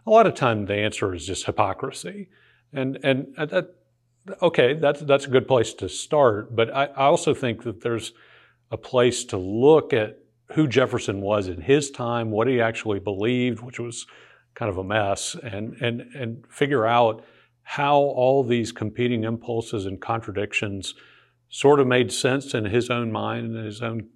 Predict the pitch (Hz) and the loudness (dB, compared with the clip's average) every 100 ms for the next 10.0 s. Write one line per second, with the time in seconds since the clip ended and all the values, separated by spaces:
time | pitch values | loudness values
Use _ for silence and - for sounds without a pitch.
0 | - - 120 120 131 117 - 113 - 131 | -10 -2 -2 0 0 0 0 -2 4 4
1 | 117 - - - _ - 123 156 151 156 | 4 0 -20 -20 _ -18 -14 -10 -2 6
2 | 185 151 110 104 98 - 147 147 104 101 | 8 10 8 4 0 -2 0 2 2 0
3 | 101 101 98 - - 104 - 113 117 - | 0 0 -4 -6 -8 -8 -6 -4 -2 0
4 | 110 101 107 _ - 110 - 101 98 147 | 0 0 -8 _ -2 0 2 2 2 -2
5 | 147 95 - 98 98 - - 131 185 156 | -2 -6 -8 -8 -6 -8 -10 -6 -4 -6
6 | - - - - 156 165 160 - - 147 | -8 -8 -8 -8 -10 -8 -10 -12 -8 -6
7 | - 147 143 156 131 131 127 120 127 147 | -6 -10 -8 -6 -4 -4 -2 -2 -2 -4
8 | - 127 123 120 123 110 131 123 120 127 | -8 -6 -4 -4 -6 -8 -6 -4 -4 -4
9 | 139 143 143 - 127 180 139 104 - | -4 -8 -10 -8 -4 -2 -2 -2 -6